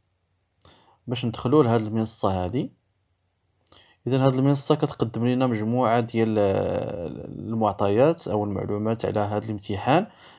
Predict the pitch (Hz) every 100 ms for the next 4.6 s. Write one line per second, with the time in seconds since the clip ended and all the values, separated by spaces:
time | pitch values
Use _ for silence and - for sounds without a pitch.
0 | - 113 107 123 110 98 139 196 - _
1 | _ - 107 107 107 104 104 104 110 117
2 | 123 120 120 113 120 - 113 117 110 107
3 | 110 - 110 110 110 110 101 - 107 -
4 | 104 101 98 98 131 175